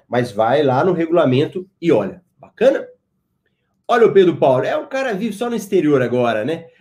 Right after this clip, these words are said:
Saudades, teacher, voltar ao Canadá com milhas, bacana, muito bom. É isso daí, pessoal, Café com Milhas com hoje, direto ao ponto aí, cirúrgico,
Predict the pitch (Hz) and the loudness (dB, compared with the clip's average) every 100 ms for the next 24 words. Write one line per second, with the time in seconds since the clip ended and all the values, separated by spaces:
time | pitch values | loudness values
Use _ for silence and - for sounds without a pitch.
0 | 175 - 240 185 156 156 160 160 143 131 | -20 -10 -2 -2 0 -2 0 0 -2 -6
1 | 175 165 156 131 190 160 147 190 185 180 | -4 -2 -2 0 0 0 -2 -2 0 -2
2 | 175 151 135 160 160 165 139 170 202 165 | -2 -2 -2 -2 -2 -4 0 2 2 2
3 | 127 113 127 123 - 127 143 160 165 147 | 0 -4 -6 -6 -6 -4 -2 0 0 -2
4 | 120 - _ _ _ - 233 - 175 143 | -4 -10 _ _ _ -4 -2 0 -2 0
5 | 156 127 - _ _ _ _ 277 269 285 | 0 0 -12 _ _ _ _ -2 0 0
6 | 262 254 254 - 277 - - _ _ - | 0 -2 -6 -2 -2 -4 -12 _ _ -10
7 | - - 214 220 208 202 202 214 190 - | -8 -10 -6 2 2 2 2 2 2 -6
8 | 185 208 131 120 180 190 196 131 139 160 | -8 -4 -2 0 -2 -2 -6 -4 -4 -4
9 | 165 165 180 - 240 170 185 247 208 226 | -4 -8 -8 -4 -2 2 4 4 2 -2
10 | 233 - | -6 -12